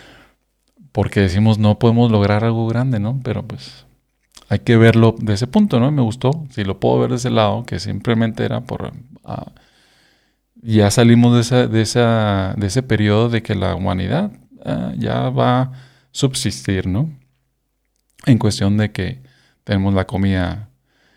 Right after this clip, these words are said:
eh, lista, donde, eh, vayamos, está el acceso a la comida fácil, eh, y tenemos las civilizaciones que los,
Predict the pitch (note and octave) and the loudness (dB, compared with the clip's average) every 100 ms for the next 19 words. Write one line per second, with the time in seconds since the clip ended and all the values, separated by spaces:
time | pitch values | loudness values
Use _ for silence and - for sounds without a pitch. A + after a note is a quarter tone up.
0 | _ _ _ G2+ F#2 F2+ F2 F#2 - - | _ _ _ -6 -4 -4 -6 -8 -10 -12
1 | - _ _ _ - _ _ A2+ A#2+ C#3+ | -18 _ _ _ -20 _ _ 0 2 2
2 | C3+ C3 B2+ C3 A#2+ G2 F#2 F#2+ - - | 0 0 0 0 -2 -2 -2 -6 -10 -20
3 | - _ - A#1 - G1+ - - - - | -20 _ -14 -10 -10 -10 -10 -12 -14 -20
4 | - _ _ _ - G2 F#2 F#2+ A2 C#3+ | -20 _ _ _ -20 -10 -4 0 0 0
5 | D3 F#2 - G2 F#2+ G2 G2 A#2 G#2 F#2+ | -4 -8 -6 -4 -2 -4 -10 -14 -10 -8
6 | - F#2+ G2 F#2+ G2+ G2 F#2+ F#2+ B2+ C3+ | -8 -6 -4 -6 -4 -2 -4 -2 -2 -2
7 | - C#3+ D3 _ _ _ _ _ _ _ | -6 -8 -10 _ _ _ _ _ _ _
8 | _ _ _ _ _ _ - A2 G#2 G#2 | _ _ _ _ _ _ -2 0 2 0
9 | G2 G2 G2 G2+ - A#3 - A#2 A2+ G#2 | 0 -2 -4 -6 -10 -16 -8 -6 -2 -2
10 | G#2 G#2 G2 F#2 A2 G2 F#2 F#2 F#2+ B2+ | 0 0 0 -2 0 0 -2 -6 0 2
11 | C#3+ C#3+ C#3+ - - - G2 F2+ - - | 4 2 0 -4 -12 -10 -10 -10 -14 -20